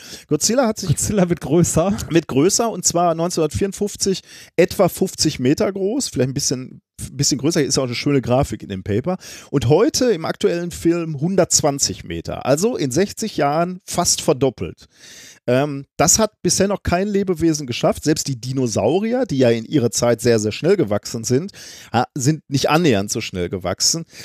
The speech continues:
Speaker 1: Ähm, in der Tat, so steht's im, in dem Paper, Godzilla ist dreißig Mal schneller gewachsen als jeglicher Organismus auf diesem Planeten. Ähm, das ist insbesondere deswegen so spannend, weil Godzillas Körper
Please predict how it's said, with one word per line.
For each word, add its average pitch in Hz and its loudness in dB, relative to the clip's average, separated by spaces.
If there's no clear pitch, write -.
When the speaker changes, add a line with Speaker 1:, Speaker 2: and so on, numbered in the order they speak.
Speaker 1:
Ähm, 143 0
in 170 2
der 185 6
Tat, 175 2
so 135 -2
steht's - -4
im, 110 -6
in 110 -6
dem 107 -4
Paper, 170 0
Godzilla 185 0
ist - -4
dreißig 131 0
Mal 160 -2
schneller 160 0
gewachsen 147 -2
als - 0
jeglicher 170 0
Organismus 131 -2
auf 127 4
diesem 120 -2
Planeten. 107 2
Ähm, 117 0
das 131 4
ist 185 2
insbesondere 165 0
deswegen 143 0
so 123 -6
spannend, 147 -6
weil 120 4
Godzillas 160 -2
Körper 160 0